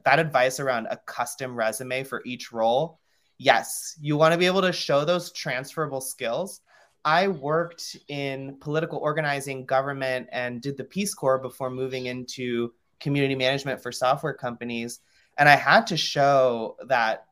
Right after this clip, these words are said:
you know, when I was doing this work on political campaigns,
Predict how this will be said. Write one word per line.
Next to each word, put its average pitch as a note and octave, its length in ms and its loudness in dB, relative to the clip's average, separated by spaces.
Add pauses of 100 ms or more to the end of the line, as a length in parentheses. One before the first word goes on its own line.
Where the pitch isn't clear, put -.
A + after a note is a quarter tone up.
you C3 160 -6
know, A2 240 -4
when C3+ 160 -2
I C#3 100 4
was C#3+ 220 -2
doing D3 300 -4
this C#3 200 -6
work C#3 360 -4
on B2 160 -4
political C3 360 -8
campaigns, C#3 880 -6